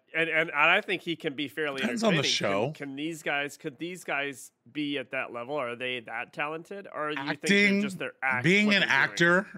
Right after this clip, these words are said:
Speaker 2: is not what they're doing. So for him to compare it to an actor, I, I don't agree with. For him to compare it to a late night T V host, I think you're closer.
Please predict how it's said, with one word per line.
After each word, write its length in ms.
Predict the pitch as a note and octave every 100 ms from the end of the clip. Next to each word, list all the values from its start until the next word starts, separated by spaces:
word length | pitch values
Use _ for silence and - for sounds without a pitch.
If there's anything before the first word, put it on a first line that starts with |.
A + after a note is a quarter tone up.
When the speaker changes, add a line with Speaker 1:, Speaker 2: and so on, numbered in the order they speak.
| -
Speaker 2:
is 220 | C#3 C3
not 260 | C3+ C#3+ A2+
what 160 | A#2 -
they're 140 | G2+
doing. 260 | F2+ - - E2+ - _ _ _ _ _ _ _ _ _ _ _ _ _ -
So 140 | D#3
for 120 | D3
him 220 | D#3 G3+
to 100 | G#3
compare 520 | F#3+ F3 D#3+ - D#3 D3
it 80 | -
to 140 | D3
an 80 | A#2+
actor, 520 | G#2+ A#2+ - D3+ D#3
I, 120 | A#2+ -
I 80 | B2+
don't 220 | C#3 B2
agree 220 | G2 F#2+
with. 200 | E2 -
For 120 | -
him 160 | D3+ F#3+
to 60 | F#3+
compare 420 | F3 C3+ E3 D#3
it 100 | B2
to 160 | D#3
a 20 | A2+
late 320 | A#2+ C#3+ C3+
night 240 | C3+ -
T 180 | - C#3
V 160 | C3 D3+
host, 460 | E3+ G3+ - - - _ _ _ _ _ _ -
I 140 | D3+
think 180 | E3+ D#3
you're 80 | C#3
closer. 540 | D3+ C3 - -